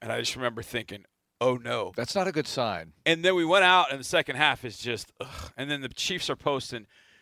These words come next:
Speaker 1: "We've run out of fireworks." And I'm like, "Uh," it, it was just such a gut punch. I just remember walking off the field that day with this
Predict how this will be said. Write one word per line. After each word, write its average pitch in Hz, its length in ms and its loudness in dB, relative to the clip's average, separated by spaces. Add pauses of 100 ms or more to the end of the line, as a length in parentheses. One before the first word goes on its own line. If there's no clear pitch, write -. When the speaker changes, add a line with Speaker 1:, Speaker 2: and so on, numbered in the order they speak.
(140)
Speaker 1:
"We've 170 200 -6
run 165 160 4
out 151 60 2
of 147 100 0
fireworks." 139 720 0
And 127 320 -10
I'm 139 120 -6
like, 139 280 -4
"Uh," 127 460 0
it, 147 180 -2
it 175 100 4
was 151 200 -2
just - 540 -2
such 147 240 -4
a 143 40 -10
gut 143 300 0
punch. 131 160 0
I 190 80 6
just 233 100 -2
remember 185 220 -2
walking 160 340 4
off 160 160 4
the 123 100 -8
field 139 260 -2
that 123 200 0
day 123 220 2
with 110 180 -12
this 123 200 -2